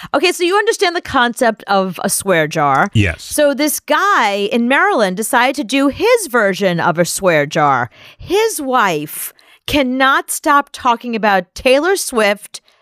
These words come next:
Speaker 1: and Travis Kelce. Cannot stop talking about their relationship, what happened next, what happened last night, what happened yesterday, what she thinks is gonna happen, Taylor's concert, anything Taylor Swift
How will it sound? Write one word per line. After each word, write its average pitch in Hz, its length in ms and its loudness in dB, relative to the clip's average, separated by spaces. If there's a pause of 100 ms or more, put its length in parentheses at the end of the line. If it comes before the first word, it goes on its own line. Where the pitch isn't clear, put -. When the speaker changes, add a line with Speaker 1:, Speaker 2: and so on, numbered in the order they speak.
(140)
Speaker 1:
and 226 160 -2
Travis 196 480 -2
Kelce. 156 600 -2 (540)
Cannot 320 680 0
stop 269 300 0
talking 240 360 -2
about 170 380 0 (300)
their 196 120 0
relationship, 247 920 0
what 170 120 2
happened 247 540 -2
next, 349 380 0
what 170 120 0
happened 262 420 -2
last 320 420 -2
night, 170 180 0
what 196 100 0
happened 262 400 0
yesterday, 254 440 0
what 180 180 0
she 262 140 -4
thinks 302 260 -4
is 269 140 -2
gonna 202 200 0
happen, 147 440 -4 (360)
Taylor's 208 400 2
concert, - 560 -2 (300)
anything 359 580 0
Taylor 240 400 2
Swift 196 460 0